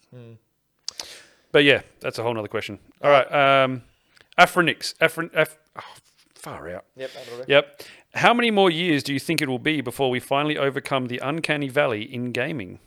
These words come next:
Speaker 1: You know, I reckon we're almost there.
Speaker 2: You
Speaker 1: For
Speaker 2: are?
Speaker 1: me, it's teeth and eyes.
Speaker 2: I
Speaker 1: They're the
Speaker 2: don't
Speaker 1: two things.
Speaker 2: I don't think we're ever gonna uncome-, I think there's always gonna be some form of uncanny valley.
Speaker 1: You ready?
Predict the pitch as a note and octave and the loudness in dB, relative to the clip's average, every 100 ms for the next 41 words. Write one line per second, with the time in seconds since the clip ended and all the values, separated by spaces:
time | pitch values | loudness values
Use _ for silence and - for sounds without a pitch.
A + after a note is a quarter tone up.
0 | _ C#3+ G#3 A3 B3+ D4+ G3 C3 A#2 A2 | _ -10 -8 -6 -8 -10 -10 -10 -10 -10
1 | A#2 D#3 _ _ - _ - - F3 G#3 | -8 -8 _ _ -20 _ -20 -2 2 4
2 | A#3+ D4+ _ _ _ _ _ D3 - - | 4 -2 _ _ _ _ _ -14 -14 -12
3 | G3 C#4 D4 - _ D3+ C#3 C3+ C3+ A#2 | -8 -8 -8 -16 _ -10 -6 -2 -2 -2
4 | A2 - - _ - - _ - A#2 D3+ | -6 -14 -20 _ -20 -20 _ -2 2 2
5 | E3 F3+ D#3+ D3+ A2+ C3+ D3+ F3+ F3 D3 | 0 -6 -8 -12 -8 0 2 2 0 -2
6 | D3+ D#3 D#3+ C3 B2 B2+ B2+ C#3 A#2 C3+ | 0 0 -2 -6 -6 -8 -8 -6 -4 -4
7 | - D#3+ D3 B2+ G#2 - C#3 C#3+ C#3+ C3+ | -6 -10 -6 -6 -8 -4 2 4 4 2
8 | B2 C3 A#2 B2+ A2 B2+ F3 _ _ - | -2 -6 -2 -4 -4 -8 -14 _ _ -14
9 | - C3+ B2+ - B2+ A#2+ - C3 A#2+ B2 | -8 -8 -8 -8 -6 -6 -6 -8 -4 -4
10 | A2 G#2+ G2+ A#2+ A3+ _ B2 C#3 | -4 -4 -4 -4 -8 _ -10 -10